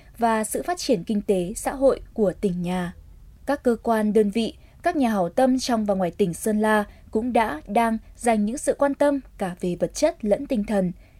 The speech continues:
động viên, khích lệ và chia sẻ với hoàn cảnh, nhất là nghị lực vượt khó của Bùi Anh Đức. Dù kết quả cuộc thi chung kết năm thế nào, thì anh Đức đã chiến thắng chính mình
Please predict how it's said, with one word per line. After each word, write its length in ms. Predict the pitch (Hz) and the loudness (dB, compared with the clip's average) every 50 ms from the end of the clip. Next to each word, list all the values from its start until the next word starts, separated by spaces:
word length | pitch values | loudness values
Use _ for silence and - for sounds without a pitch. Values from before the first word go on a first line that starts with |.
| - | -4
động 200 | - 185 - - | -2 -2 -2 -2
viên, 280 | 202 208 220 214 196 196 - | -2 0 0 0 0 0 -4
khích 200 | - 320 - - | -6 -8 -4 0
lệ 240 | 233 233 226 - - - - - - - | 0 2 2 0 -2 -6 -20 -20 -20 -6
và 200 | - 233 226 220 | -4 -2 -2 -2
chia 180 | 214 - - 294 | -2 -2 -2 -2
sẻ 320 | 285 - - 254 214 170 - - | -2 0 2 2 2 0 -2 -4
với 140 | - 170 180 | -6 -6 -4
hoàn 200 | 220 262 226 185 | -4 -6 -6 -4
cảnh, 300 | - - 208 185 160 175 - - - - - | 0 2 2 2 0 -2 -10 -16 -20 -8 -2
nhất 220 | - 233 294 - | 2 2 2 2
là 160 | 240 220 196 185 | 2 -2 0 0
nghị 180 | 185 180 180 | -2 -4 -4
lực 160 | - 196 180 - - | -4 -4 -6 -4 -4
vượt 180 | - 180 180 - | -4 -4 -4 -6
khó 360 | - - 190 175 170 190 226 - | -10 -8 -6 -6 -6 -8 -8 -2
của 160 | 277 247 185 | -2 -2 0
Bùi 200 | 165 185 170 170 | 0 -2 -2 -2
Anh 140 | 175 190 196 | -2 0 0
Đức. 160 | 254 320 - - - - - - - - - - - - - | 0 0 -2 -6 -20 -20 -20 -20 -20 -20 -20 -20 -20 -20 -14
Dù 280 | - - 240 220 202 196 | -4 -2 0 0 2 0
kết 160 | - 320 - | -2 -4 -2
quả 100 | - 220 | -4 -4
cuộc 220 | 202 - 202 190 | -2 -2 -4 -4
thi 220 | - 226 233 220 214 | -2 -4 -2 -2 -2
chung 180 | - - 220 202 | -2 -2 -4 -2
kết 160 | - 294 302 | -2 -2 0
năm 240 | 262 240 220 208 202 | 0 0 0 0 -2
thế 120 | - 208 | -2 -2
nào, 320 | 196 233 226 214 196 180 - - - - _ - | -2 0 2 2 2 0 -2 -10 -20 -20 _ -6
thì 100 | - 240 | 2 4
anh 180 | - 247 262 262 | 4 4 4 2
Đức 280 | 320 359 359 - - | 2 0 -2 -6 -4
đã 180 | - 196 180 - | -2 -2 -2 -2
chiến 260 | - - - 208 196 | -4 -4 -4 -4 -4
thắng 220 | 214 214 196 180 233 | -2 -6 -8 -8 -8
chính 240 | - - 202 185 233 | -8 -6 -6 -2 2
mình 220 | 269 262 220 196 | 4 4 4 4